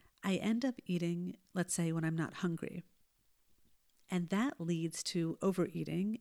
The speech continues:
and feeling bloated. And that leads to weight gain.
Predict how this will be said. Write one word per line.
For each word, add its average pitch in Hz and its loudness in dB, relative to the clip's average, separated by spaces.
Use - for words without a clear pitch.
and 165 -2
feeling 147 -4
bloated. 196 2
And 185 2
that 190 2
leads 170 -4
to 170 0
weight 170 0
gain. - -8